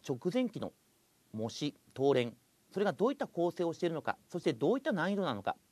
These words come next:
というのを説明していこうと思います。一般的には、直前期の答練、模試は、こちらに載っている生鮮答練ファイナル編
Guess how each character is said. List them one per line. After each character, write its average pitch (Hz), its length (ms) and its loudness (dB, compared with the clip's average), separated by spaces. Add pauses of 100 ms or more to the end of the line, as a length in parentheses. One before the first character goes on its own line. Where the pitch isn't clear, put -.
(240)
と 247 80 2
い 262 40 4
う - 20 4
の 214 140 2
を 196 60 -6 (360)
説 160 260 -4
明 151 140 2
し - 40 -14
て 147 140 6
い 131 60 2
こ 135 140 4
う 131 40 2
と 165 140 4
思 117 160 0
い 101 80 -2
ま 101 100 -2
す。 - 240 -18 (3000)
一 190 220 -2
般 302 140 4
的 294 180 -2
に 226 100 2
は、 131 200 2 (260)
直 170 100 4 (140)
前 254 140 2
期 - 80 -6
の 127 80 -2
答 120 200 4
練、 113 280 0
模 127 100 -2
試 127 140 -4
は、 143 180 4 (180)
こ 147 120 -2
ち - 40 0
ら 185 60 2
に 160 40 0
載 151 60 -2
っ - 40 -10
て 135 80 2
い - 20 2
る 127 220 -2
生 226 240 6
鮮 233 240 0
答 202 160 6
練 107 160 0
フ - 80 -20
ァ 175 140 -2
イ - 20 -2
ナ 196 80 0
ル 185 80 -2
編 92 200 -10